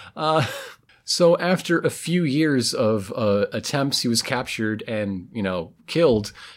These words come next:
as a lot of people do to enemies who keep trying to invade them and, and overthrow their government from within and without. Uh, and that was the end of the White Khan.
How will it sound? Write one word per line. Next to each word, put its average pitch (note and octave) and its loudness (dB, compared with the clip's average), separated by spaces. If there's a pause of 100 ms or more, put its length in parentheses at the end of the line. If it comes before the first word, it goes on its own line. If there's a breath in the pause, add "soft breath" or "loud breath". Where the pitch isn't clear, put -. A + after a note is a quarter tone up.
as F2+ -4
a F#2 4
lot F#2 6
of F2+ -6
people F#2+ -4
do F#2 0
to E2+ -2 (400 soft breath)
enemies F#2 -2
who F2 -6
keep F2+ -4
trying F#2 -2
to F#2 -8
invade F#2 0
them F#2 0
and, D#2 -8 (100)
and E2+ -12
overthrow F#2+ 0
their E2 0
government F#2+ -2
from F#2 -4
within F2 -2
and F2+ -2
without. G#2+ 0 (600 loud breath)
Uh, B2 -2
and D3+ 2
that D3+ 2
was B2+ 0
the B2 4
end G2+ -2
of F#2+ -8
the G#2+ -2
White F2 -4
Khan. D#2 -8